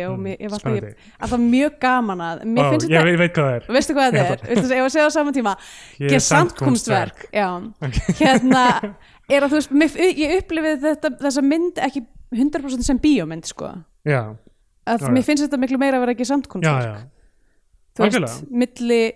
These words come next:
Speaker 1: textans í þessari bók, tónlistarinnar sem að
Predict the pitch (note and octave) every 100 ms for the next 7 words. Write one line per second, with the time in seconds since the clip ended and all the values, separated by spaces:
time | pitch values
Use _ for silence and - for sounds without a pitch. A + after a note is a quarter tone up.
0 | - _ _ C4 C4 - B3 A#3 G#3+ G#3
1 | C4+ C4+ C4+ - - _ _ _ _ _
2 | _ _ _ C4+ C4+ B3 B3 A#3 A#3 A3+
3 | C4 A#3 A3 G#3+